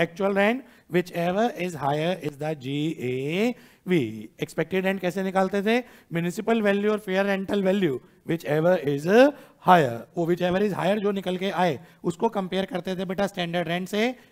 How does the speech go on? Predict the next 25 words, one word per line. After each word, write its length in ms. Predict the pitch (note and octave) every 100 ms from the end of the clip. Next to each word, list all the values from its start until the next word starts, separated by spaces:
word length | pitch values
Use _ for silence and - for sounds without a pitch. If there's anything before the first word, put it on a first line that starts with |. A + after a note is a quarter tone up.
| -
whichever 360 | D3+ C#3+ C#3 D3
is 180 | D#3 D#3 G#3+ C#4+ D4+ - _ F#3
lower, 340 | D3+ G#2 F2+ - - E3+
वो 80 |
निकल 240 | F#3 F3 E3+
के 80 | E3+
आ 60 |
जाता 180 | E3 E3+
था 120 | D#3+
expected 480 | D3+ - D#3+ G#3 G#3+
rent। 240 | A3+ B3+ - - -
Expected 480 | D#3 - - A#3 A#3
rent 160 | G#3+ G#3+
को 80 | G#3
कंपेयर 340 | F#3 F3 F#3+
कर 160 | F#3+ F3+
देते 220 | F3+ F#3
थे 100 | G3
किससे? 420 | F#3+ - A3 C4 - - _
एक्चुअल 360 | D#3+ D#3 F#3 F#3
रेंट 200 | F#3+ F#3+
से, 160 | A3 B3+ C#4+ - _ D#3
whichever 440 | D#3+ D#3+ F3 G#3+ A3+
is 180 | E3+ C#3
higher 300 | C#3+ D3+